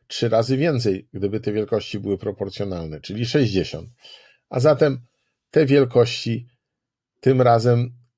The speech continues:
zarobki Jurka nie są proporcjonalne do liczby przepracowanych godzin.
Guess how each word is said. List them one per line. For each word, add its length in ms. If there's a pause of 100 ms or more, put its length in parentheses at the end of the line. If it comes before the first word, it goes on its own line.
zarobki 560
Jurka 360
nie 240
są 420
proporcjonalne 920
do 120
liczby 480 (440)
przepracowanych 840
godzin. 360